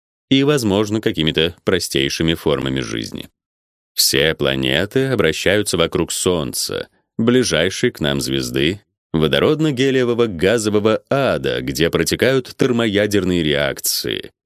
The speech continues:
наполняющие светом всю Солнечную систему.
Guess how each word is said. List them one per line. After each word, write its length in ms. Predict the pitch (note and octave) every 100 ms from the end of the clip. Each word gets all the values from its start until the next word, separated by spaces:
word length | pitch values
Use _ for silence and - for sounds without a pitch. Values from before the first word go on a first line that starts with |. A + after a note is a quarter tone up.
| _ -
наполняющие 720 | F2 C#2+ C2+ C2 C2+ - B1
светом 640 | - C#2+ F2 G#2+ D#2 C2 - _ _
всю 540 | - - - E2+ C3 C3
Солнечную 840 | - - E2+ D#2 D2 C#2 D2+ C2
систему. 720 | - B1+ - - G#1+ G1+ G1+